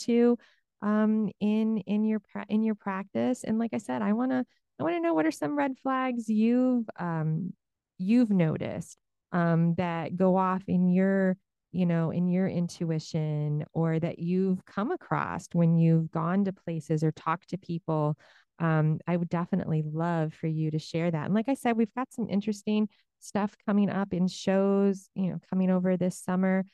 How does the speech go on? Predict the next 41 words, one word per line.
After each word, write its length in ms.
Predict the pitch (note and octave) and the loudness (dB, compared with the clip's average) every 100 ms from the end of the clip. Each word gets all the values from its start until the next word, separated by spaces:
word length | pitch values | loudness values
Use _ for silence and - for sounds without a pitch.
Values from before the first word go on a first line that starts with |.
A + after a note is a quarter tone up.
| _ _ _ | _ _ _
Got 220 | F#3+ F#3 F#3 | -4 -2 0
a 60 | |
lot 380 | F3+ F3 F3 F3 | 0 -2 -2 -2
of 140 | F3+ - | -2 -2
things 540 | F3+ F3 F3 F3 - - | -2 2 2 0 -4 -16
to, 460 | - F#3 F3+ F3 | -4 0 2 2
um, 460 | E3+ E3 E3 E3 E3 - | 2 0 0 0 -4 -6
to 120 | G3 | -10
talk 260 | - G3 G3+ | -8 -10 -6
about. 340 | G3+ D#3 - | -6 -4 -6
So 320 | - F3 E3+ - | -6 -2 -2 -2
I'm, 300 | F3+ F3+ F#3 | -2 0 2
uh, 240 | F3+ F3+ - _ _ _ - | 0 0 -4 _ _ _ -4
I'm 120 | A#3 | 0
excited. 720 | B3 - A#3+ D4 G#3+ E3+ F3 - _ _ - | 0 -2 -4 -2 0 0 -2 -6 _ _ -6
And, 520 | B3+ C4 B3+ C4 B3+ | -2 0 0 0 -2
uh, 380 | B3+ B3 B3 B3 A#3+ | -2 -2 -4 -6 -8
yeah, 460 | B3 D#4+ D#4+ A3 | -8 -6 -4 -6
I'm, 260 | A3+ A#3 A#3 - | -8 -8 -8 -6
I'm 160 | A#3+ | -2
also 280 | B3 B3 B3+ | -2 0 0
excited 460 | B3+ - A#3+ A#3+ A#3+ | 0 -2 -4 -2 -4
for, 100 | B3 | -2
you 140 | B3 | -2
know, 100 | A#3+ | 0
some 160 | A#3 A#3+ | -2 -4
stuff 240 | - A3+ - | -4 -4 -4
that's 140 | - | -6
gonna 160 | A3 A3 | -4 -4
be 80 | |
coming 320 | G#3+ - G3 F#3+ | -4 -6 -4 -4
up 80 | |
with 140 | F#3 - | -6 -6
the 80 | E3+ | -6
shop. 480 | - B3 B3+ B3+ - | -4 -4 -2 -4 -6
So 160 | - F#3+ | -6 -4
definitely 520 | G3+ G3 G3 - F#3 | -4 -4 -6 -4 -6
pay 220 | - F3+ | -6 -8
attention 600 | E3+ - F3 F3 F3 E3+ - | -8 -4 -4 -2 -2 -2 -4
to 140 | - E3+ - | -4 -4 -2
that. 420 | G#3+ A3 G#3+ | -2 -2 -4